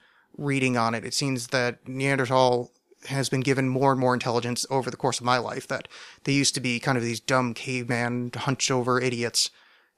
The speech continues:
and now it's, you know, "Oh, they were just like us," et cetera, et cetera. So, yeah, that's my thought. So I don't know if that could be a thing. Who knows? Uh, maybe not.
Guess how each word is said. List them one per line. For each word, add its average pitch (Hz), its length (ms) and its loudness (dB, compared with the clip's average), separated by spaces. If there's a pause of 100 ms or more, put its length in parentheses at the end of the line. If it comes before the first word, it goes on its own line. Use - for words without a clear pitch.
and 123 340 0
now 135 300 4
it's, - 320 0
you - 80 -6
know, 120 220 -2
"Oh, 262 300 6
they 269 100 0
were 285 120 2
just 226 240 0
like 254 180 0
us," 254 240 4
et 131 100 -8
cetera, 131 280 0
et - 80 -6
cetera. - 340 -6
So, 160 400 4 (1000)
yeah, 156 220 4 (260)
that's 151 200 4
my 156 80 4
thought. - 240 -4 (280)
So - 140 4
I 151 40 10
don't 147 120 6
know 143 100 6
if 131 60 0
that 135 200 4
could 131 100 -16
be 135 100 -4
a 120 60 -2
thing. 131 320 -4 (1000)
Who 135 160 0
knows? 113 300 -4 (160)
Uh, 123 320 -10
maybe 135 320 -4
not. 117 240 -6